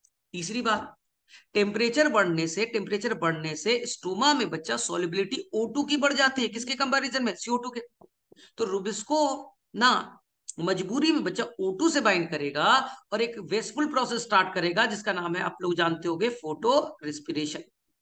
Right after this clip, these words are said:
क्या ये बातें क्लियर है? तो मैं फिर से एक बार रिकैप कर दूं। मैंने बोला इंटेंसिटी ज्यादा है, फोटॉन ज्यादा है, फोटोलिसिस ज्यादा है ना,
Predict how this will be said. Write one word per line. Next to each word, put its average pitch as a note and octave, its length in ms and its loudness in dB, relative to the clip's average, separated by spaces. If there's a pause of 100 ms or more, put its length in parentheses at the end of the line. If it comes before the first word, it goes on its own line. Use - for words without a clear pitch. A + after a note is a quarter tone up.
(600)
क्या F#3+ 100 -2
ये G#3 80 4
बातें D4+ 280 0
क्लियर A#3+ 280 2
है? C#4+ 300 4
तो A3+ 60 -4
मैं G#3+ 120 -2
फिर G#3 180 -8
से A#3 120 -6
एक A#3 100 -4
बार A#3+ 280 -4
रिकैप G#3 420 -2
कर B3 120 0
दूं। C4+ 340 -6 (580)
मैंने F3 320 2
बोला E3 640 4 (340)
इंटेंसिटी A3 720 -2
ज्यादा D#3 340 2
है, D3+ 580 -4 (500)
फोटॉन B3 400 0
ज्यादा D3 340 2
है, D#3+ 480 -6 (200)
फोटोलिसिस G3+ 440 -4
ज्यादा D#3 280 0
है D#3 420 -2 (880)
ना, A3+ 380 6